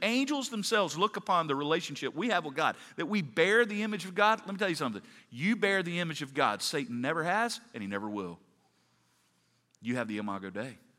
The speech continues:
He hates you. Hates your kids. Hates your family. Hates your marriage. And it's real.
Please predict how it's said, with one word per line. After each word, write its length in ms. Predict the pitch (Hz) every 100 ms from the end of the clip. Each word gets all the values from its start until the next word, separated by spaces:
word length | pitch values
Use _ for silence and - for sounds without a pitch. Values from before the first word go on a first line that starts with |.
| _ _
He 100 | 104
hates 300 | 117 196 -
you. 60 | - _ _ _ _ _ _ _ _ -
Hates 200 | 107 -
your 200 | - 101
kids. 340 | 117 - - _ _ _ _ _
Hates 160 | 143 123
your 80 | -
family. 400 | 104 98 107 131 - _ _ _ _ _ _
Hates 180 | 123 117
your 80 | 110
marriage. 540 | 92 90 143 - - - _ _ _ _ 123
And 80 |
it's 140 | - -
real. 240 | 240 302